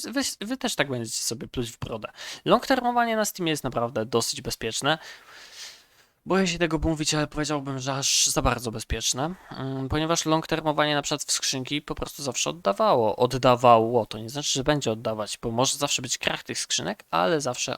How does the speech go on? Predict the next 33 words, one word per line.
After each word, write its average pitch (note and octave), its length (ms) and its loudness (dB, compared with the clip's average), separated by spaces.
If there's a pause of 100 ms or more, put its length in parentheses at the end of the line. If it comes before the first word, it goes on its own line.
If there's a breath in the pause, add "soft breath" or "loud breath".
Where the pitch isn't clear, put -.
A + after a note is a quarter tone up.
oddawało. G#2+ 800 -4 (340 loud breath)
Więc A#2+ 300 -4
nawet B2+ 340 0
na B2+ 120 -2
podstawie A#2+ 380 -2
takiej A#2+ 240 -4
indukcji B2 400 -4
można A#2 200 -6
sobie A#2 220 -4
do A2+ 100 -6
tego A2 220 -6
dojść, A2+ 260 -4
że A#2 80 -2
jest A2+ 140 -8
to A#2 80 -6
spoko. - 380 -10 (520 loud breath)
Jednak C#3 220 0
zawsze, C#3+ 500 2 (240)
nawet B2+ 240 -4
po - 100 -4
n-, A#2+ 360 -4
takim B2 320 -4
dobrym, B2 400 0
e, G#2+ 60 0 (1900)
winie, C3 420 2 (280)
będziesz B2 320 -4
się - 140 -4
po A2+ 120 -8
prostu, A#2 520 -4 (280 loud breath)
e, B2 220 2
pluł B2+ 320 -2
w A#2+ 60 -10
brodę, A2+ 460 0